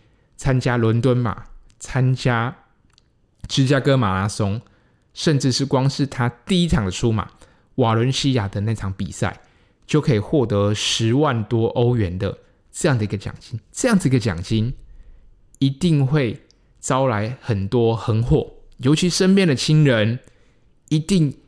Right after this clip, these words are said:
会想办法从你身上拿钱。别忘了，Kipton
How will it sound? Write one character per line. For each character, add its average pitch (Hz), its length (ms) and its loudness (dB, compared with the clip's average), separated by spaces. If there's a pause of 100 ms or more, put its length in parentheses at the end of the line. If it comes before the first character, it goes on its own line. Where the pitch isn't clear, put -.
(320)
会 151 160 2
想 95 240 -2
办 120 220 -2
法 - 360 -10 (280)
从 127 240 0
你 110 100 0
身 110 200 0
上 110 180 -2
拿 87 180 -6
钱。 - 240 -10 (320)
别 120 120 4
忘 127 300 4
了， 98 180 -4 (880)
Kipton 147 460 0